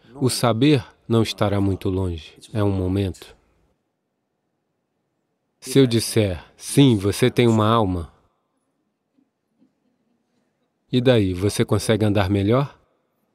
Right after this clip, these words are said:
Para que serve a alma? Alguém atribuiu algum tipo de utilidade à alma?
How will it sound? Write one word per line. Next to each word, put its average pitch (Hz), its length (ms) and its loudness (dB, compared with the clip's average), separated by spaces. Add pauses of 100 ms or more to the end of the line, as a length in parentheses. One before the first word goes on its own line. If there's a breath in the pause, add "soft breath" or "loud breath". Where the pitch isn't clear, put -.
(140)
Para 156 180 2
que 160 160 0
serve 147 400 2
a 123 60 4
alma? 98 580 -2
Alguém 131 340 4
atribuiu 143 600 4
algum 113 260 6
tipo 127 300 0
de 110 100 0
utilidade 113 720 0
à 95 140 -2
alma? 113 480 0